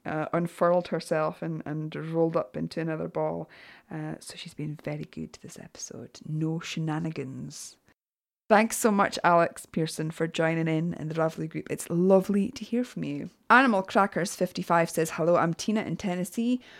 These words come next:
from all the way across the big po-, pond. I found your podcast and blog a week or so ago, and it was a really good thing. I enjoy podcasts that have a friendly and kind feel to them. Listening to that kind of podcast helps me get through the tough times that I know we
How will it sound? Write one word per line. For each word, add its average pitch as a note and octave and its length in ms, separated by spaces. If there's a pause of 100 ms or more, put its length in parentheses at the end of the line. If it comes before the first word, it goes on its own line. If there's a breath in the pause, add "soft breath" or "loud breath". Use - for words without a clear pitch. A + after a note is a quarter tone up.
(120 loud breath)
from - 300
all A#3 220
the B3+ 60
way A3 180
across - 380
the F3 60
big D#3+ 260
po-, - 220 (140)
pond. D#3+ 520
I F#3 120
found A3 240
your B3 80
podcast G#3+ 540
and F3+ 120
blog D#3+ 380
a F#3+ 60
week A#3+ 200
or G#3 60
so F3 240
ago, E3 400
and D#3+ 220
it - 60
was E3 120
a D#3 80
really G3+ 180
good G3+ 160
thing. D#3 340 (340 loud breath)
I D#3+ 80
enjoy F3 280
podcasts E3 600
that D#3+ 80
have D#3+ 120
a D#3+ 60
friendly F3 440
and D#3+ 180
kind F3+ 300
feel E3 260
to E3+ 140
them. D#3 200 (360 loud breath)
Listening A3 420
to - 160
that E3+ 240
kind G#3+ 240
of G#3+ 100
podcast F3+ 540
helps - 340
me G3+ 60
get F#3+ 200
through E3+ 160
the D#3+ 80
tough A#3+ 240
times A3+ 500 (380 loud breath)
that - 80
I F3 120
know F3 160
we D#3+ 120